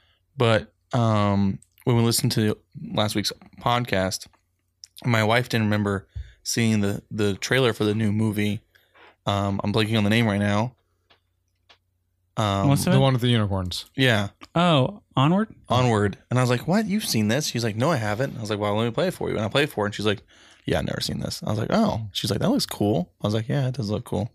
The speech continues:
Speaker 2: Yep.
Speaker 3: Yeah, can't wait till they expand on that one.
Speaker 2: Yeah, me too. Can I see what's, what it's all about? And the
Speaker 1: Mm-hmm.
Speaker 2: movie they're remaking is Night at the Museum.
Speaker 3: Yep, that's what it was.
Speaker 1: What?
Speaker 3: Which, it's
Speaker 2: Yep.
Speaker 3: like, that wasn't that
Speaker 2: Yeah,
Speaker 3: long
Speaker 2: that wasn't
Speaker 3: ago.
Speaker 2: that long ago.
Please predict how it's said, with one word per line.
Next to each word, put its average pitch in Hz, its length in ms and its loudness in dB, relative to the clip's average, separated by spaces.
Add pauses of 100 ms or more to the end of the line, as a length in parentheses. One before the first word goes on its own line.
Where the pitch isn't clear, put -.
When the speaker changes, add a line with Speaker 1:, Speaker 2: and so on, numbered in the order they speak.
(140)
Speaker 2:
Yep. 131 140 4
Speaker 3:
Yeah, 92 240 0
can't 113 160 0
wait 101 160 -4
till 104 140 -2
they 92 200 -4 (160)
expand 101 380 -6
on 92 80 -6
that 92 140 -6
one. 95 120 -4
Speaker 2:
Yeah, 123 140 4
me 120 120 2
too. 117 340 0
Can 120 100 0
I - 20 2
see 120 140 -4
what's, 117 180 -4
what 131 140 -4
it's - 100 -12
all 117 140 0
about? 117 320 0
And 117 80 4
the 117 60 6
Speaker 1:
Mm-hmm. 123 120 8
Speaker 2:
movie 131 220 6
they're 123 100 6
remaking 123 480 4
is 120 160 -2
Night 123 140 4
at 120 80 0
the - 80 0
Museum. 117 500 0 (120)
Speaker 3:
Yep, 135 220 4
that's 117 220 -2
what 101 140 -4
it 90 60 -6
was. 92 240 -6 (100)
Speaker 1:
What? 120 160 -2
Speaker 3:
Which, - 280 2
it's - 160 0
Speaker 2:
Yep. 143 120 6
Speaker 3:
like, - 220 -2
that 147 200 6
wasn't 165 360 4
that 143 120 4
Speaker 2:
Yeah, 160 140 4
Speaker 3:
long 143 100 6
Speaker 2:
that 135 60 8
wasn't 120 220 4
Speaker 3:
ago. 127 100 4
Speaker 2:
that 117 40 2
long 117 200 4
ago. 113 320 2